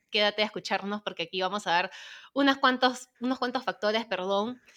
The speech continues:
de, de este, en realidad, diagnóstico de trastorno alimenticio, pero que puede encajar un poquito dentro de tu situación, siempre, eh, dejando, eh, creo que bien resaltado que acá no estamos nosotras para hacer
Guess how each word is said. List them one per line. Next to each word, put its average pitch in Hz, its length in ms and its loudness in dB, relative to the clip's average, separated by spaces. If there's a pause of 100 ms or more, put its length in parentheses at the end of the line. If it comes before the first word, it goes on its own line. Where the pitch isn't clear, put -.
(220)
de, 202 680 0 (240)
de 220 260 -4
este, 233 600 -4 (260)
en 196 200 -12
realidad, 190 340 -6
diagnóstico 202 600 -8
de 180 140 0
trastorno 180 440 -10
alimenticio, 185 720 -8
pero 185 180 -6
que 170 120 -14
puede 190 560 -2
encajar 180 440 -8
un 190 100 -8
poquito 185 420 -4
dentro 170 260 -4
de 160 140 -6
tu 165 100 -16
situación, 196 640 -10
siempre, 208 540 -6 (420)
eh, 190 340 -4
dejando, 226 680 2
eh, 185 420 -2 (220)
creo 208 300 -2
que 185 540 0
bien 208 280 -4
resaltado 208 720 2
que 180 200 -2
acá 202 520 2 (140)
no 202 280 -6
estamos 202 360 -4
nosotras 196 560 -4
para 180 220 2
hacer 196 400 -2